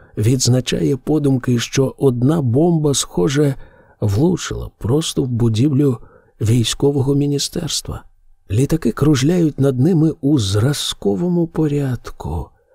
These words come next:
Вони нагадують йому зграю куріпок. Кружляють над Золотим Рогом, летять далі до Бейоглу, скидають бомби на Галатський міст, на німецьке посольство.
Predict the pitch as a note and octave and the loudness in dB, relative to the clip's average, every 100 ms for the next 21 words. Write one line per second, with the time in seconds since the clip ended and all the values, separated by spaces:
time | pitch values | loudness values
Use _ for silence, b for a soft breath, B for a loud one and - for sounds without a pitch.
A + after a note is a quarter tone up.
0 | b b G#2+ C3+ B2+ B2 C#3 B2 A2+ A2 | b b 2 4 4 4 2 0 0 0
1 | A2+ B2 B2+ A2+ - G2+ G#2 C3+ A#2 A2+ | 2 2 2 -2 -4 -2 0 2 2 0
2 | - C3 A2+ - A#1+ - - - b b | -2 -6 -6 -8 -12 -14 -20 -20 b b
3 | b b C3 A#2+ D#3+ E3 - - G2 D#2+ | b b 2 4 2 0 -2 -4 -6 -6
4 | - - G#2 A2 G#2+ A2 G#2+ C3+ D#3+ B2 | -10 -6 0 2 2 2 2 2 0 0
5 | B2+ G#2+ b b b A#2 - - E2 F2 | 0 0 b b b -2 0 -2 -2 -2
6 | C#3+ A#2 G2 D#2+ F#2+ G2 - b G#2 F#2 | -2 -2 -4 -4 -4 -6 -12 b -4 -2
7 | E2 D2+ D#2 D#2 D#2 C3+ E3 D3 _ _ | -2 -4 -8 -8 -4 0 0 -2 _ _
8 | _ - - D#3 G3+ C#3 G2+ G2 D#3+ C#3+ | _ -8 -2 0 2 0 0 0 2 2
9 | A#2+ A2+ C3 A#2+ B B B G#2+ G2 C3 | 2 2 2 0 B B B -2 2 2
10 | D3 E3 - - F#2 D#2+ G2+ D#3+ C3 - | 0 -2 -6 -8 -6 -2 -2 -2 -4 -10
11 | - - - - F#2+ F#2 D3 - - - | -12 -14 -14 -6 -2 -2 -2 -6 -10 -10
12 | - - A#2+ A2 - - - | -8 -4 -4 -4 -8 -10 -14